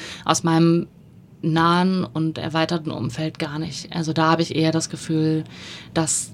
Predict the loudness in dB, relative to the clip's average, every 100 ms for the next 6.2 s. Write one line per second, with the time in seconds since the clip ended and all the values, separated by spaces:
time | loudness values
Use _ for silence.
0 | -2 0 2 2 2 2 0 0 -4 0
1 | 0 -2 -2 0 0 0 2 2 2 -2
2 | 0 -2 0 0 0 0 -2 -4 -6 -2
3 | 0 0 -4 -2 -2 -2 -2 -2 -6 -10
4 | -14 -18 -16 -16 -14 -14 -10 -4 -2 -2
5 | -2 4 4 4 2 -2 2 4 2 0
6 | 0